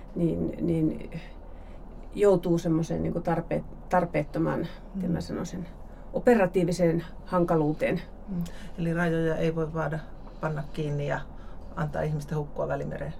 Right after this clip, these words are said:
Speaker 1: Ihmisiä ei saa kyllä hukuttaa Välimereen. Et kyllä se on aivan ehdoton juttu. Että tää, tää kuuluu tämmöiseen niinku länsimaiseen arvomaailmaan, että sitä, sitä emme saa kyllä hyväksyä. Et se pitää, pitää E U-tasolla pystyä niinku korjaamaan. Eikä se ole mitenkään niinku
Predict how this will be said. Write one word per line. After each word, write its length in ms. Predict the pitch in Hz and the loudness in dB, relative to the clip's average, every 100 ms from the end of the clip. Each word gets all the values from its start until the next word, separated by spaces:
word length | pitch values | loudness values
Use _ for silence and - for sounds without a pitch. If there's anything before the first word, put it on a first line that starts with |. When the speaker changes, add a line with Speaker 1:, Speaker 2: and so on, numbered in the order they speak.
| - - - - - - | -10 -12 -12 -10 -10 -2
Speaker 1:
Ihmisiä 460 | 302 262 233 190 175 | 0 2 2 4 4
ei 120 | 180 | 4
saa 220 | 170 165 170 | 4 -2 -2
kyllä 200 | 170 156 | 0 0
hukuttaa 480 | 175 175 - - 156 | 0 -2 -4 -4 0
Välimereen. 460 | 156 165 165 170 175 | 2 4 4 4 2
Et 60 | |
kyllä 180 | 226 214 | 6 6
se 140 | 202 208 | 6 4
on 100 | 190 | 4
aivan 360 | 202 175 160 | 4 4 2
ehdoton 440 | 170 170 180 151 160 | 2 0 -2 0 0
juttu. 280 | 170 - | 0 -2
Että 180 | 165 180 | -2 0
tää, 300 | 170 302 - | 2 4 4
tää 200 | - 214 | 2 2
kuuluu 320 | 214 196 170 | 2 4 4
tämmöiseen 420 | 170 175 170 175 165 | 4 4 4 2 0
niinku 200 | 165 170 | 2 4
länsimaiseen 580 | 170 170 160 160 - | 4 2 0 0 0
arvomaailmaan, 640 | 156 170 156 73 - - - | 0 0 0 0 -2 -4 -4
että 140 | 175 | -4
sitä, 300 | 190 185 175 | -4 0 -2
sitä 280 | - 226 214 | 0 2 4
emme 220 | 165 160 | 6 4
saa 200 | 160 170 | 2 -2
kyllä 220 | 170 170 165 | -2 -2 0
hyväksyä. 480 | 165 170 - - - - - - - | 0 0 -4 -6 -6 -8 -12 -6 -2
Et 120 | 170 | 4
se 100 | 233 | 4
pitää, 500 | 247 254 220 180 - - - | 4 6 6 6 2 -4 -2
pitää 340 | 220 208 180 | 2 4 4
E 180 | 175 170 | 6 6
U-tasolla 460 | 165 160 170 170 160 | 4 0 0 0 0
pystyä 400 | 160 170 - 156 | -2 -4 -2 -4
niinku 220 | 151 170 | -2 -2
korjaamaan. 580 | - 165 - - 165 - - - - | -2 -2 -2 -2 -2 -4 -8 -4 6
Eikä 240 | 233 226 | 8 8
se 180 | 226 233 | 4 4
ole 180 | 254 220 | 4 4
mitenkään 460 | 220 220 196 185 185 | 4 2 2 2 0
niinku 240 | 190 | 0